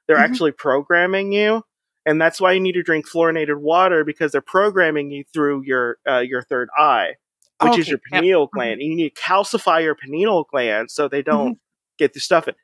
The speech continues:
Speaker 1: See?
Speaker 2: Yeah,
Speaker 1: Like, I'm,
Speaker 2: no.
Speaker 1: I'm tr-, yeah.
Speaker 2: Makes
Speaker 1: Mm-hmm.
Speaker 2: sense.
Speaker 1: Yeah,
Speaker 2: I,
Speaker 1: yeah.
Speaker 2: this is, like, second grade stuff. I, didn't,
Speaker 1: I
Speaker 2: didn't you
Speaker 1: know.
Speaker 2: talk about this in school? I, I thought
Speaker 1: Yeah,
Speaker 2: everyone knew.
Speaker 1: exactly. Uh, so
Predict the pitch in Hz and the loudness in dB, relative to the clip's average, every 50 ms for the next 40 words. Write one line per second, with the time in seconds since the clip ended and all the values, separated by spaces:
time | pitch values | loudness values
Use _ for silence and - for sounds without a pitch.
0 | _ - - - 180 180 185 180 - 285 320 311 - 180 170 160 - - 233 190 | _ -4 0 2 4 4 2 2 0 2 2 4 4 4 2 4 4 4 2 2
1 | - - _ _ _ - 170 165 - - - _ _ - 240 233 - _ - 196 | 0 -6 _ _ _ -8 -8 -8 -8 -12 -18 _ _ -18 -18 -18 -18 _ -2 -2
2 | 185 - 240 240 - - 285 285 226 - - - _ _ _ _ _ _ _ _ | 0 0 0 -2 0 0 0 0 0 -2 -8 -12 _ _ _ _ _ _ _ _
3 | - 220 262 285 226 220 - _ - 190 240 285 247 233 - 240 220 - - 226 | 0 2 2 2 2 0 -4 _ 0 2 2 2 2 0 -2 -2 -2 -2 -2 -4
4 | 226 214 214 208 202 202 196 196 - 214 202 156 - - - 180 180 175 175 _ | -4 -4 -4 -4 -4 -4 -4 -2 -2 -2 -2 -2 -2 -4 -6 -4 -4 -4 -6 _
5 | _ _ - 220 202 190 180 - 190 214 240 233 - 285 277 277 269 277 277 269 | _ _ -8 -6 -6 -4 0 2 4 4 6 4 4 2 2 0 0 0 -2 -2
6 | - 269 - 294 269 - - 285 285 294 294 330 381 190 208 196 - 208 214 - | -2 -4 -6 -6 -6 -4 -2 0 0 0 -2 -2 0 0 0 0 0 -2 -2 0
7 | 220 196 240 262 - 220 196 190 202 208 220 220 - 180 131 - - - - - | -2 0 2 4 4 4 4 4 2 2 2 2 2 2 2 2 0 -6 -14 -16
8 | - - - - - 175 185 175 - - - 233 | -16 -18 -12 -4 0 2 2 2 0 0 0 2